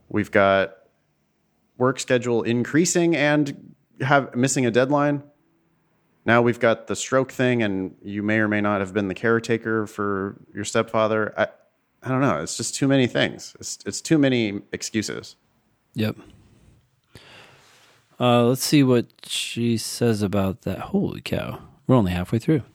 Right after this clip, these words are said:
Speaker 1: No, it's, it's way, way too long. Yeah.
Speaker 2: "Before my stepfather's stroke, my parents agreed to assist me financially while,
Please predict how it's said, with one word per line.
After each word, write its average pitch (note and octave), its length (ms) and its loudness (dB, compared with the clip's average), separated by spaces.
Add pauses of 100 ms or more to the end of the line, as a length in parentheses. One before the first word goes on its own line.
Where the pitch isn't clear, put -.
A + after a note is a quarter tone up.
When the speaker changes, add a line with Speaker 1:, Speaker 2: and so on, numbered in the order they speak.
Speaker 1:
No, A#2 340 4
it's, - 240 -6
it's G#2 240 0
way, A#2 460 4
way G#2+ 400 2
too F#2 220 -6
long. E2 340 -4 (140)
Yeah. F#2 240 -2 (960)
Speaker 2:
"Before E3+ 280 2
my F3 100 4
stepfather's A#2+ 920 0
stroke, D3+ 420 0
my G#2+ 100 0
parents C3 340 0
agreed A#2 380 0
to A2 100 0
assist D#3 360 0
me A2 160 2
financially B2+ 640 2
while, G2 460 2